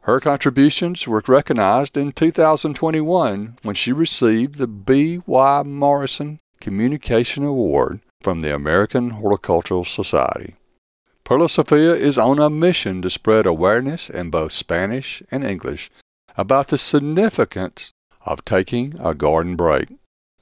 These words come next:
Through her new book, Verdura, Living a Garden Life, the book seeks to reduce stress, add joy, and green up your life with the power of plants.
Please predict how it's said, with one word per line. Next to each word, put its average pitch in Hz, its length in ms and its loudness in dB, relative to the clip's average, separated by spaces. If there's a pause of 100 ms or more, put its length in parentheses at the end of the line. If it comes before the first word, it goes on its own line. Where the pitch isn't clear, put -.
(120)
Through 82 200 0
her 120 300 2
new 123 240 4
book, 127 340 2 (300)
Verdura, 143 1160 2
Living 165 760 0
a 90 180 0
Garden 92 440 -2
Life, 85 500 -2 (200)
the 87 80 -8
book 175 220 0
seeks 131 300 -2
to 98 120 -2
reduce 92 400 0
stress, 95 580 2 (340)
add 90 240 -2
joy, 120 420 2
and 131 300 -10
green 123 280 2
up 131 280 -4
your 85 200 -4
life 101 460 0 (120)
with 82 120 -8
the - 100 -6
power 76 440 0
of 92 100 -6
plants. - 560 -12